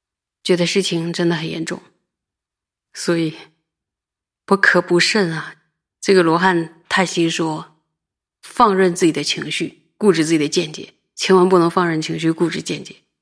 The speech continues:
尤其不能毁谤、憎恨大乘教法。”他这发非常猛烈的誓愿，是很可怕的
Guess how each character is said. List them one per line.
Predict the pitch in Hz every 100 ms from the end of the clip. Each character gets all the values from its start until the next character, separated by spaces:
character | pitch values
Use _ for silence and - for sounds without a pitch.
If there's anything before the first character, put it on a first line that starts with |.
| _ _ _
尤 | 165 175
其 | 170 175
不 | 175
能 | 170 170
毁 | - 151
谤、 | 156 156 - _ _ -
憎 | - 160
恨 | 165
大 | - 165
乘 | - 165
教 | -
法。” | - - - _ _ _ _ _ _ _ _ _
他 | 170 170
这 | 170
发 | 165 185 175
非 | 165 -
常 | 190 180
猛 | 175 151
烈 | 170
的 | 160 151
誓 | - 165
愿， | 165 - _ _ _ _ _ _ _
是 | - 196
很 | - 170 214
可 | - 165
怕 | - 175
的 | 151 -